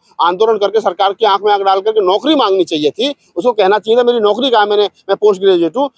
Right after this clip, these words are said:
आज वो battery रिक्शा चला रहा है और उसने battery रिक्शा पर राम की, अ, जय श्री राम का झंडा लगा रखा है। तो आप देखिए ना, धर्म का नशा कितना बड़ा हो गया। वो एमए, बीए करने के बाद में, बीटेक करने के बाद में नौकरी नहीं मांग रहा है, वो कह रहा, "मोदी जी ने जो कहा, ठीक है, मंदिर बना दिया।" तो वो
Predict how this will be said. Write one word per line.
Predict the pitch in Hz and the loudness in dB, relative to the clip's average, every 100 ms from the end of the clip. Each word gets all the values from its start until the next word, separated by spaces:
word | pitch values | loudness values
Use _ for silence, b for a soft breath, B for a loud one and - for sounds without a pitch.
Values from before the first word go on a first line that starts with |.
| - | -2
आज | 156 196 | 0 0
वो | 240 208 | 0 0
battery | 190 196 226 | 0 -2 -4
रिक्शा | 208 269 | -2 -2
चला | 254 175 147 | 0 0 2
रहा | 131 | 2
है | 151 285 - _ - | 2 2 -2 _ -4
और | 214 | 0
उसने | 202 226 | 0 0
battery | 196 196 202 | 0 -2 -2
रिक्शा | 233 - 202 | -4 -2 -2
पर | 226 | 0
राम | 208 220 | 0 0
की, | 240 208 | -2 -2
अ, | 180 - 156 | -2 -6 -6
जय | 156 208 | -2 -2
श्री | 240 | 0
राम | 226 220 | 0 0
का | 226 | 0
झंडा | 226 220 | 0 0
लगा | 147 123 | 0 0
रखा | 113 - | -2 -4
है। | 101 - _ - | -8 -10 _ 0
तो | |
आप | 220 | 0
देखिए | 208 233 320 | 2 0 0
ना, | |
धर्म | 226 247 | 0 0
का | 262 | 0
नशा | 254 269 | 0 -2
कितना | 254 269 | 0 0
बड़ा | 247 | 2
हो | 214 | 2
गया। | 175 - _ 190 | 0 -6 _ -2
वो | 185 | 0
एमए, | 165 233 330 | 0 2 2
बीए | 262 285 | 2 0
करने | 240 220 220 | 2 0 2
के | 202 | 2
बाद | 185 175 | 2 2
में, | 240 190 | 0 -2
बीटेक | 190 285 | -2 -2
करने | 262 233 226 | 0 0 2
के | |
बाद | 214 233 | 2 0
में | |
नौकरी | 240 254 262 | 0 -2 0
नहीं | 294 339 | 0 2
मांग | 262 196 | 2 2
रहा | 147 | 0
है, | - _ | -4 _
वो | 202 | -2
कह | 220 | 2
रहा, | 269 | 2
"मोदी | 247 233 | 2 0
जी | 233 | 0
ने | 247 | 0
जो | 226 | 0
कहा, | 202 | -2
ठीक | 175 185 | -2 -2
है, | 254 | 0
मंदिर | 240 226 185 | 0 -2 0
बना | 147 | 0
दिया।" | 131 123 _ _ - | -2 -4 _ _ -2
तो | |
वो | 254 330 | 2 2